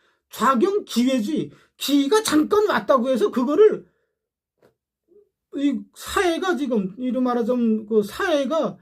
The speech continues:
국가가 성숙도 안 됐는데 바로 공산주의로 가자. 이게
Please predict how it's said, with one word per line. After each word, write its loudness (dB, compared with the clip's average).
국가가 -4
성숙도 0
안 0
됐는데 -2
바로 0
공산주의로 0
가자. -2
이게 0